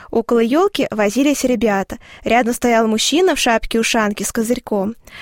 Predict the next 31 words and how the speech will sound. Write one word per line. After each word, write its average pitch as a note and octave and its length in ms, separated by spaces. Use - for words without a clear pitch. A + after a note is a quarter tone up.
Уши A3+ 240
шапки C4 440
были A3+ 220
подняты B3+ 480
кверху. G#3+ 520
«Как - 240
ему D4 160
не F4 140
холодно?» B3+ 560
подумала B3 540
Ирина B3 320
Ивановна. A3 520
И - 80
мужчина D4+ 440
словно C#4 340
прочитал B3 500
мысли A3+ 380
и - 160
опустил B3 540
уши. G#3+ 380
А, G#3+ 280
когда A#3 420
Ирина A#3+ 280
Ивановна A3+ 300
обернулась, B3+ 500
то - 120
ей A3+ 160
показалось, D4 640
что - 180
он C4+ 140
даже A#3+ 340